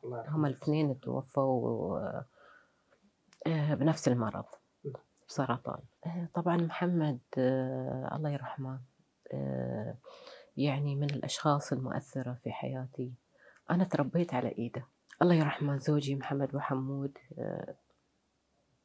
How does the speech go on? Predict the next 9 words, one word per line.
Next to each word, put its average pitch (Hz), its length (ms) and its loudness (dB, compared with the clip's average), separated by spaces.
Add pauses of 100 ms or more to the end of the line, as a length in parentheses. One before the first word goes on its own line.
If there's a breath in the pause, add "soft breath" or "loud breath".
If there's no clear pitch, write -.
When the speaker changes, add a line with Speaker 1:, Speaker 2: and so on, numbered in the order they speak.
(920)
Speaker 2:
يعني 151 340 2
مهما 180 260 4
ذكرت 156 640 -4
من، 135 600 -2
آه، 135 460 -6
مناقبه 147 520 0
أو - 100 4
ذكرياتي 135 880 -2
معاه، 139 400 -4